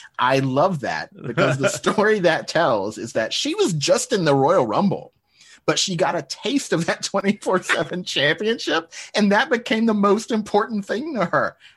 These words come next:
Speaker 1: I thought
Speaker 2: Gotta
Speaker 1: that
Speaker 2: have
Speaker 1: was
Speaker 2: it.
Speaker 1: so funny.
Speaker 2: <laughs> Gotta have
Speaker 1: She
Speaker 2: it.
Speaker 1: was, she was so great as a character. As a wrestler, she was okay. She was fine. But as a character,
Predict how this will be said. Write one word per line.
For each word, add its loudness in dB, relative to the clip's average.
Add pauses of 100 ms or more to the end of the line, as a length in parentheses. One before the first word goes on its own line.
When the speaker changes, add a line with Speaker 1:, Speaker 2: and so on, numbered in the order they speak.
(100)
Speaker 1:
I 0
thought 4
Speaker 2:
Gotta 4
Speaker 1:
that 6
Speaker 2:
have 4
Speaker 1:
was 0
Speaker 2:
it. 0
Speaker 1:
so 4
funny. -2 (400)
Speaker 2:
<laughs> -8
Gotta -4
have -2
Speaker 1:
She 6
Speaker 2:
it. 4
Speaker 1:
was, -6 (340)
she -2
was -2
so 2
great -6
as -14
a -12
character. -6
As -6
a -4
wrestler, -6
she -8
was -2
okay. -12
She -12
was -12
fine. -16 (360)
But -4
as -6
a -10
character, -12